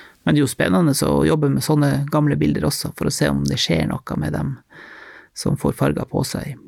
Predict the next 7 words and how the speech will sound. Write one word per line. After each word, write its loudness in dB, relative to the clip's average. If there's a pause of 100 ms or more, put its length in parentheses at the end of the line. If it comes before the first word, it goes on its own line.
Blir 4
de 0
mer 0
levende, 0
eller, -2 (460)
ja. -6 (180)
<laughs> -2